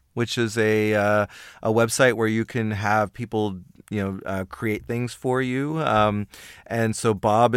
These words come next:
is, we just found him and said, "Hey, will you record our intro and record all these fun sayings?" And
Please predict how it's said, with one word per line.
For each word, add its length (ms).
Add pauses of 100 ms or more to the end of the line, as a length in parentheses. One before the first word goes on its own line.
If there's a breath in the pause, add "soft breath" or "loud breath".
(120)
is, 540
we 160
just 180
found 200
him 140 (180)
and 400
said, 200
"Hey, 160
will 180
you 140
record 380
our 160
intro 640
and 400
record 380
all 160
these 200
fun 340
sayings?" 680
And 280